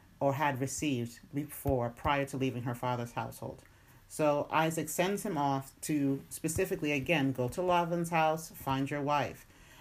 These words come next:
Um, there is a connection here where the sages say that there was a, the reason that both parents had, had some agreement on where he should go to find the wife was because it was declared to Isaac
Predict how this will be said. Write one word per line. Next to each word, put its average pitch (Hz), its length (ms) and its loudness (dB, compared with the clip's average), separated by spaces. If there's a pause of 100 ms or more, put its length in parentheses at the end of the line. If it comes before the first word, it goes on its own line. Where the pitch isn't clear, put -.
(160)
Um, 135 360 4
there 156 180 2
is 196 240 2
a 233 80 -2
connection 165 560 -2
here 147 320 -2
where 135 400 4
the 131 300 -2
sages 143 680 -4
say 131 500 0
that 127 360 -2
there 135 300 4
was 135 480 0 (500)
a, 135 500 2 (1040)
the 143 120 -2
reason 165 280 0
that 151 320 2
both 170 300 4 (120)
parents 156 380 2
had, 139 160 -2
had 147 280 2 (440)
some 165 460 2
agreement 143 580 0
on 135 280 2
where 143 180 2
he 135 160 -2
should 127 220 -4
go 139 140 4
to 131 120 -6
find 139 320 0
the 127 60 0
wife 131 340 0
was 127 160 -4
because 131 420 -4
it 135 140 0
was 131 240 0
declared 131 760 -2
to 160 260 -2
Isaac 131 520 0